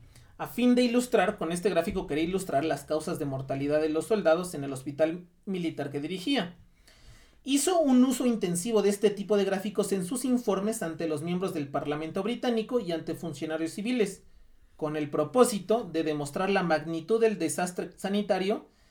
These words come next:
en la sanidad del ejército durante el... Ah, era la...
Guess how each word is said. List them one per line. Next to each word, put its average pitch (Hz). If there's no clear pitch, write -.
en 156
la 139
sanidad 160
del 190
ejército 165
durante 139
el... 156
Ah, 214
era 226
la... 175